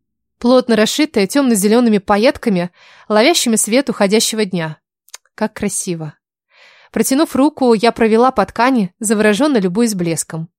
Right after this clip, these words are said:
Такой насыщенный, яркий оттенок, как изумруды в сумраке пещеры, как цвет глаз Альберта.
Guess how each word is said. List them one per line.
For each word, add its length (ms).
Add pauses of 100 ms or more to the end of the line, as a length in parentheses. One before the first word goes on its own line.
Такой 240
насыщенный, 580
яркий 360
оттенок, 460 (380)
как 200
изумруды 500
в 60
сумраке 400
пещеры, 520 (260)
как 140
цвет 240
глаз 320
Альберта. 580